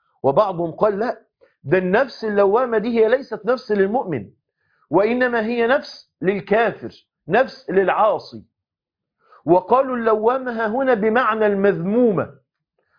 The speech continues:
وده اللي وصل بعض العلماء كابن عباس رضي الله عنهما إنه يقول: "لا أقسم بالنفس اللوامة"، أن هذا ليس بقسم،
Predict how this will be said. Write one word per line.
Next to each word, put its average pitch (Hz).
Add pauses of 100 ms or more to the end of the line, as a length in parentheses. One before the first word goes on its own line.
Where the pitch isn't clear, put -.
(120)
وده 165
اللي 220
وصل 202
بعض 202
العلماء 175
كابن 185
عباس 170
رضي 170
الله 190
عنهما 220 (320)
إنه 190
يقول: 196
"لا 233
أقسم 247
بالنفس 226
اللوامة"، 233 (240)
أن 202
هذا 220
ليس 214
بقسم، 175